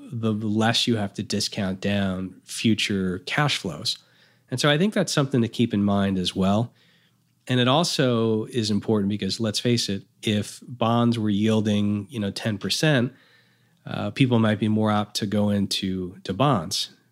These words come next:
uh, and get, uh, especially if they're U S treasuries, because you'd get, at least on a state and a local level, uh, in a taxable account, uh, a little bit of favorable tax treatment. And also, you know, it's considered a more of a risk-free investment.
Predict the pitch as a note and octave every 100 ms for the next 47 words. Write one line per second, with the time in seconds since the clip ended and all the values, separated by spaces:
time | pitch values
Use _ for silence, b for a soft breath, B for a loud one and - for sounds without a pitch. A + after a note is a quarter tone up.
0 | - - F#2 F#2 G2+ G2 G2 F#2 F#2 -
1 | F2+ E2+ E2+ F2+ F#2+ - A2+ A2+ F#2 F2+
2 | F#2 F#2+ F#2 F2 - A#2+ C3 G2 F#2 A#2
3 | - - F2 - F2+ - F2 - - -
4 | - _ - G2 - F#2 - - G#2 G2+
5 | F#2 F#2 G#2+ A#2 F#2 E2+ F#2 F#2+ - _
6 | G2 F2+ F2+ - - E2+ - G2 - F#2+
7 | F2+ F#2 F#2+ - b b b b b b
8 | - G2+ G2 A2+ A2 G2 F#2 F2+ F2+ -
9 | - G#2 G2+ F#2+ F#2+ G2 F#2+ - G#2 G2+
10 | A2 G#2+ D3 G2 G2+ - G#2 G2 G2 G2
11 | G2+ G2 A2 G2 A#2 A#2 G#2+ - A2 G2+
12 | G2 F#2+ G2 - b b b B2 B2 A2
13 | G2+ G#2+ G#2 - - - A2 G#2 G2+ -
14 | G2 F#2 G2 - D#3 E3+